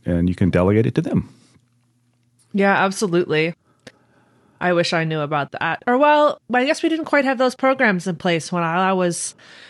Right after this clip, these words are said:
Speaker 2: sort of managing our Smart Detailing website, the shop I worked at.
Speaker 1: There were different programs in place,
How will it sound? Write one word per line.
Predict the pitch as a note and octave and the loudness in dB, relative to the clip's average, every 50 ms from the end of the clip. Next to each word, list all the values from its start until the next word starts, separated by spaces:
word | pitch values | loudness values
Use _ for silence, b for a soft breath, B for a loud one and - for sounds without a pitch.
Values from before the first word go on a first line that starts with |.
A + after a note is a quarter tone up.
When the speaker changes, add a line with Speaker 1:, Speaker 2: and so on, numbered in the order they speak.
| B B B B B B B _ _ _ _ _ | B B B B B B B _ _ _ _ _
Speaker 2:
sort | - - - - - - A3+ G3+ G3+ G3+ G3 | -10 -6 -4 -2 0 2 4 4 4 4 4
of | G3 F#3 D#3+ | 4 2 2
managing | E3+ F3+ F3 E3 D#3+ E3 D#3 C#3+ E3+ E3 D#3 D3+ D3+ D#3 D3+ D#3 B B B B B B | 2 2 2 2 2 0 -2 0 0 0 0 0 -2 -4 -4 -6 B B B B B B
our | - - F3 | -2 -2 -2
Smart | - - F3+ E3 D#3 D#3+ | 0 2 2 2 2 0
Detailing | - E3+ D#3+ D#3 D#3 | 0 0 0 0 0
website, | D3 C#3 C#3 - - D3+ C#3+ C3+ - - | -2 -2 -2 -2 -2 -2 -2 -2 -4 -4
the | D#3 | -2
shop | - - B3 B3+ - | 0 2 2 2 2
I | F3+ C#3+ | 0 -2
worked | C#3+ D3 - - | -2 -4 -4 -4
at. | D3 C#3 C#3 - - _ _ _ _ _ _ _ _ _ _ _ - | -2 -2 -2 -4 -8 _ _ _ _ _ _ _ _ _ _ _ 0
Speaker 1:
There | C#3+ E3 F3 | 0 2 4
were | D#3+ A#2 | 4 2
different | F#2 - C3+ F3 F3 - - F#2 - - | 4 4 2 2 2 2 -2 -4 -4 -4
programs | - F#2 E2+ D#2+ - C#2 C#2 D2+ D2 - - - | -4 -4 -4 -4 -4 -6 -8 -8 -8 -10 -8 -6
in | D2 D#2+ | -6 -6
place, | - - - G1+ - - - - | -4 -6 -8 -8 -8 -8 -10 -12